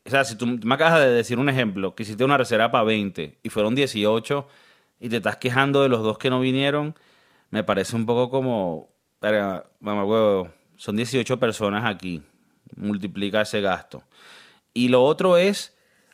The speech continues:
hay una que hacen de vez en cuando, aquí hay un restaurante que me gusta y no he vuelto por otras razones. Es más, creo que fui contigo también a este restaurante,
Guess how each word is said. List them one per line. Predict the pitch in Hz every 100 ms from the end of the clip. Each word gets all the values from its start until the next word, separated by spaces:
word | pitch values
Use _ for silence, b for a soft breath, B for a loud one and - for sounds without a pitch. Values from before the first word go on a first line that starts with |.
| -
hay | 127 135
una | 156 170
que | 147
hacen | 127 123 - 156 160 135
de | 123
vez | 123 131
en | 151
cuando, | 156 151 135
aquí | - 123
hay | 131
un | 147
restaurante | 156 - 117 113
que | 143
me | 147
gusta | 135 139 131 170 - _ _
y | 131 127
no | 135
he |
vuelto | 156 180 190 185 196 196 190 b b b b b b _ _ -
por | 170
otras | 190 240 220
razones. | 202 160 185 202 233 220 -
Es | 143
más, | 165 190
creo | 139 156
que | 143
fui | 139
contigo | 151 143 147 143
también | 120 117
a | 131
este | 143
restaurante, | 135 127 139 120 113